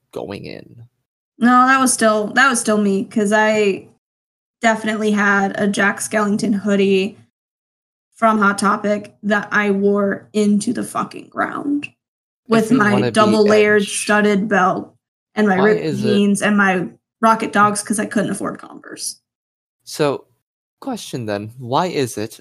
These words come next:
Speaker 1: that every quote-unquote edge girl has an obsession with Jack Skellington?
Speaker 2: 'Cause he's our bone daddy. Um, <laughs> no, so I appreciate Jack Skellington for a very different reason, so I'm really not the girl to ask this question to.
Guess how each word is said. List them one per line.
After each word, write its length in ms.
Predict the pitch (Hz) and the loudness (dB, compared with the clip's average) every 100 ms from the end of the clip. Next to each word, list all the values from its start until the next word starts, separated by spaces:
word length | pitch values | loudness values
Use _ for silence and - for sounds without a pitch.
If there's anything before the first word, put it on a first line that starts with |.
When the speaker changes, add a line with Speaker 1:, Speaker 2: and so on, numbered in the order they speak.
| _ | _
Speaker 1:
that 300 | 117 110 104 - | -2 0 0 0
every 420 | 123 120 135 120 | -2 0 -4 -4
quote-unquote 760 | - 131 123 113 - 113 - _ - | -8 -6 -4 -6 -4 -4 -4 _ 0
edge 300 | 117 117 - | 0 0 -8
girl 300 | 101 98 120 | -6 -4 -4
has 200 | 113 104 | -6 -6
an 60 | 104 | -6
obsession 720 | 95 - - 104 - 92 101 | -6 -8 -6 -6 -6 -10 -10
with 140 | 92 101 | -10 -8
Jack 220 | 90 95 | -8 -8
Skellington? 520 | - 117 120 - - _ _ _ _ _ _ _ _ _ _ | -10 -10 -10 -16 -20 _ _ _ _ _ _ _ _ _ _
Speaker 2:
'Cause 100 | 226 | 0
he's 160 | 233 247 | 2 2
our 100 | 247 | 2
bone 280 | 226 294 | 2 2
daddy. 480 | 277 - - - - _ _ _ _ | 2 -2 -6 -8 -10 _ _ _ _
Um, 300 | 262 269 277 - 403 - 466 | 4 4 4 2 2 0 -4
<laughs> 460 | 466 - - - _ | -6 -16 -18 -18 _
no, 280 | 277 294 - | 2 2 0
so 540 | - 285 277 247 - _ _ _ _ _ _ _ _ | -2 0 -2 -4 -10 _ _ _ _ _ _ _ _
I 320 | 294 392 453 440 | 2 2 0 0
appreciate 480 | 320 285 - 254 220 | 2 0 2 0 2
Jack 200 | 208 208 | 0 -2
Skellington 500 | - 202 202 196 196 | -2 0 2 0 0
for 260 | 196 180 - | 0 -4 -2
a 60 | |
very 280 | 196 190 190 | 0 2 2
different 300 | 185 196 185 | 0 -2 -4
reason, 260 | 185 190 196 | -2 0 0
so 120 | 202 | 2
I'm 200 | 208 226 | 2 4
really 340 | 214 233 254 262 | 4 2 4 4
not 260 | 233 226 | 2 2
the 60 | 220 | -2
girl 220 | 202 202 | -4 -6
to 800 | - _ _ _ _ _ _ _ | -8 _ _ _ _ _ _ _
ask 60 | _ | _
this 140 | 190 | -14
question 540 | - 190 185 - 233 254 | -12 -12 -14 -2 2 2
to. 360 | 277 269 285 | 0 -2 -4